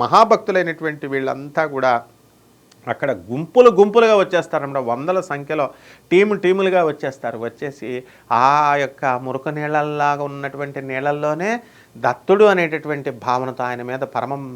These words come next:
భక్తితో వీళ్ళంతా కూడా స్నానాలు చేస్తారు. కానీ ఇది అర్-, ఈ సూక్ష్మ రహస్యం అర్థం కానటువంటి వాళ్ళంతా ఎప్పుడు పడితే అప్పుడు ఆ అష్టతీర్థాలలో స్నానం చేస్తున్నారు. చేస్తే తప్పేమీ లేదు, చెయ్యొచ్చు, కానీ ఆ రోజున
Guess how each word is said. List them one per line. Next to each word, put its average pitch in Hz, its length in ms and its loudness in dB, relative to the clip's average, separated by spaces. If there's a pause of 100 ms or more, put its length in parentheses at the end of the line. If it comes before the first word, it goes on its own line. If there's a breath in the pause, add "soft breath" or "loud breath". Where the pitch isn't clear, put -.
(140)
భక్తితో 208 460 2 (360)
వీళ్ళంతా 117 480 -10
కూడా 135 140 -10 (100)
స్నానాలు 110 640 -8
చేస్తారు. 107 420 -16 (360 soft breath)
కానీ 160 200 0 (220)
ఇది 185 120 2 (140)
అర్-, 135 160 0 (100)
ఈ - 20 2 (100)
సూక్ష్మ 165 360 0
రహస్యం 160 360 -4
అర్థం 135 320 -6
కానటువంటి 127 540 -6
వాళ్ళంతా 120 360 -4 (160)
ఎప్పుడు 170 280 -4
పడితే 151 220 -4 (100)
అప్పుడు 208 240 -2 (480 loud breath)
ఆ - 20 6 (220)
అష్టతీర్థాలలో 139 840 -4 (100)
స్నానం 127 320 -6 (100)
చేస్తున్నారు. 139 480 -6 (120)
చేస్తే 151 340 0 (120)
తప్పేమీ 147 520 0
లేదు, 135 180 -4 (120)
చెయ్యొచ్చు, 139 400 -8 (100)
కానీ 190 220 -2 (300)
ఆ 185 40 8 (120)
రోజున 240 240 8